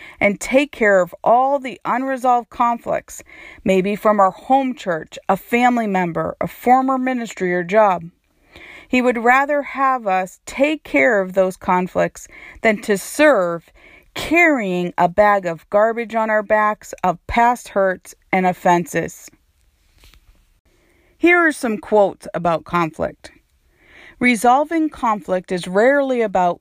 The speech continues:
who is right. It is about acknowledgement and appreciation of differences. Thomas Crum. Conflict can destroy a team which hasn't spent time learning to deal with it. Thomas Iskar.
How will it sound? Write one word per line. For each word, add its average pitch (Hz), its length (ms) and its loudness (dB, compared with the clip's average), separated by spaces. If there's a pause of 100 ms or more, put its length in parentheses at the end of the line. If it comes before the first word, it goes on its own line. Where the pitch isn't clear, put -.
who 202 220 -4
is 190 180 -6
right. 165 440 -6 (600)
It 240 140 2
is 240 160 -2
about 190 380 2
acknowledgement 247 920 -2
and 190 160 -4
appreciation 226 960 -4
of 180 220 -2
differences. 170 800 -4 (400)
Thomas 175 400 -4
Crum. 165 400 -2 (1080)
Conflict 277 640 0
can 220 140 0
destroy 240 500 0
a 302 60 -4
team 180 540 -6 (100)
which 202 280 0
hasn't 269 520 -2
spent 240 340 -4
time 180 480 -2
learning 214 460 0
to 220 160 -4
deal 185 260 0
with 165 200 -4
it. 160 180 -2 (500)
Thomas 180 480 -2 (140)
Iskar. - 560 -4